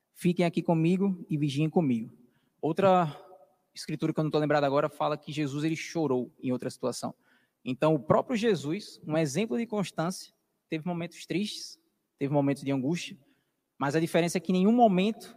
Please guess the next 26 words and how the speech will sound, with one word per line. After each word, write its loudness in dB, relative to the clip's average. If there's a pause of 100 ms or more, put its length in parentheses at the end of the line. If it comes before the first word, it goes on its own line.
(140)
ele -2
deixou 0
com 2
que -6
isso -4
esta-, -6
é, 2
se -8
ficasse -6
na -2 (680)
mente 2
dele. -2 (380)
Ele -2
não 6
olhou 10
pro 0
problema, 0
ele 0
viu 0
além, 0
ele 0
viu 2
que 0
a 2
permanência 4
dele 2